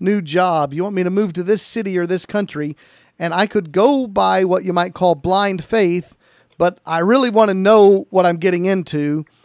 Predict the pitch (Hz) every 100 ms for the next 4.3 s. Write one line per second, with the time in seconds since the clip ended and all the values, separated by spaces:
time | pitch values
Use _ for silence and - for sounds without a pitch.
0 | _ - 180 - 214 285 320 247 202 220
1 | 233 208 233 226 - 214 180 170 175 240
2 | 220 208 - 190 - 285 214 147 - 175
3 | 208 208 214 226 - - 214 - 226 214
4 | 175 180